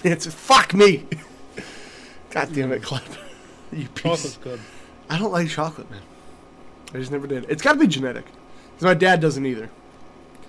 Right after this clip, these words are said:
Speaker 1: I don't think my
Speaker 2: You and your
Speaker 1: little
Speaker 2: dad
Speaker 1: brother
Speaker 2: are
Speaker 1: does.
Speaker 2: both monsters.
Speaker 1: I mean, my dad, my dad, so it's funny, like, growing up, my dad literally ruled by fear.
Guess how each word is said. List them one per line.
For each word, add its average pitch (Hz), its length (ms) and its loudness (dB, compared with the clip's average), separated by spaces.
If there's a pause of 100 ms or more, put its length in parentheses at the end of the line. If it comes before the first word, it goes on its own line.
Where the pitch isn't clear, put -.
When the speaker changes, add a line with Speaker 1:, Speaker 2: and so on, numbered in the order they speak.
(1160)
Speaker 1:
I 131 120 -4
don't 170 160 6
think 190 120 -2
my 170 100 2
Speaker 2:
You 147 60 2
and 139 80 0
your 160 100 2
Speaker 1:
little 160 180 0
Speaker 2:
dad 151 60 2 (100)
Speaker 1:
brother 151 60 0
Speaker 2:
are - 40 -4
Speaker 1:
does. 117 60 -10
Speaker 2:
both 143 180 0
monsters. 156 800 2 (1000)
Speaker 1:
I 147 60 -2
mean, 156 200 2
my 143 100 -2
dad, 143 320 2 (260)
my 202 100 8
dad, 285 280 6
so 214 220 10
it's 202 180 6
funny, 254 300 8
like, 190 200 6
growing 180 300 4
up, 202 80 0
my 185 80 6
dad 156 420 2
literally 143 240 4
ruled 135 320 -2
by 139 140 0
fear. 131 360 -2